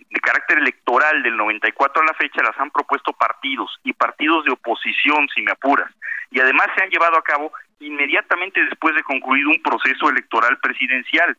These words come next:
no año y medio antes de que se lleve a cabo uno como estamos en este momento. Realmente creo que hay otras prioridades, no es momento de llevarlo a cabo.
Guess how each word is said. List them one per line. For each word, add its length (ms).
no 200
año 200
y 80
medio 400
antes 320
de 80
que 140
se 100
lleve 180
a 40
cabo 240
uno 360
como 220
estamos 380
en 120
este 200
momento. 480
Realmente 420
creo 200
que 180
hay 220
otras 320
prioridades, 680
no 80
es 80
momento 380
de 60
llevarlo 300
a 60
cabo. 340